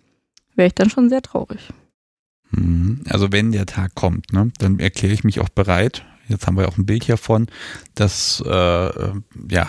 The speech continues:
Speaker 2: dass ich dann ein-, einen Suchaufruf starte
Speaker 1: <laughs>
Speaker 2: oder wir machen das dann nächstes Jahr beim, oder übernächstes Jahr beim Weihnachtswichteln im Podcast mit einem Gesuch hier gesucht wird, der,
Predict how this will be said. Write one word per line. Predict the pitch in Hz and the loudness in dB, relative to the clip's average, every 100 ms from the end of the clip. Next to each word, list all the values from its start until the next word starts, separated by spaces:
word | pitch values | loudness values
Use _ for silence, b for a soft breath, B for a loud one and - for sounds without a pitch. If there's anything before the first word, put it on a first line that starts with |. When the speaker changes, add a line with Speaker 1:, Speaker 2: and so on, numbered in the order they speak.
| - | -2
Speaker 2:
dass | - - | -4 -4
ich | 90 | 0
dann | 98 95 | 0 2
ein-, | - 92 | 0 0
einen | 67 95 | 2 2
Suchaufruf | 110 - - 80 - 104 - | 0 -2 -2 -2 -2 -4 -2
starte | 85 85 104 120 123 B B | 0 4 4 4 0 B B
Speaker 1:
<laughs> | B - | B 0
Speaker 2:
oder | 101 | 2
wir | 95 | 4
machen | 101 101 104 | 2 0 -2
das | 101 | 0
dann | 104 101 | 0 0
nächstes | 101 - - | 0 -2 0
Jahr | 101 | 2
beim, | 92 92 92 82 87 | 2 2 0 -2 0
oder | 80 82 | 2 2
übernächstes | 104 101 95 - | 2 2 0 0
Jahr | 98 | 2
beim | 90 90 95 | 2 0 2
Weihnachtswichteln | 82 104 101 - 113 - 107 | 2 2 0 -4 -6 -2 2
im | 104 | 2
Podcast | 101 113 - 110 113 120 - - B B B B _ | 0 -2 -2 0 0 0 -8 -16 B B B B _
mit | - | -4
einem | 95 101 | 0 2
Gesuch | 101 95 110 135 - - | 2 0 2 0 -2 -12
hier | - 110 113 120 | -4 0 0 0
gesucht | 110 104 113 120 - | -2 -4 -4 -6 -2
wird, | 107 113 - | 0 2 2
der, | 98 104 104 107 | 2 2 2 -2